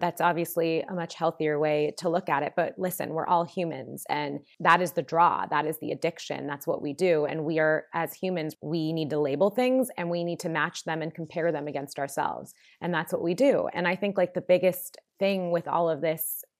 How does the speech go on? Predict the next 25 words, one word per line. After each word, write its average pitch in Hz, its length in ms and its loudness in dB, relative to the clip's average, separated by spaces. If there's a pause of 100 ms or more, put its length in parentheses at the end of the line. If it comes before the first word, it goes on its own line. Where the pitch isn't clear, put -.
is, 190 420 4
is 165 180 -2
that 170 300 2 (300)
over 196 200 4
the 202 120 2
past, 180 500 -4
like, 160 320 0 (140)
I'd 160 180 -4
say 175 140 0
half 175 360 0
decade 156 400 0
or 156 80 -6
maybe 160 280 -2
a 160 80 0
little 160 240 0
more, 170 440 2 (300)
I 170 80 -2
think 170 380 -2
there's 175 220 4
just - 220 -4
been 170 160 0
this 165 240 -8
really 190 720 2
huge 214 840 0
wave 156 580 0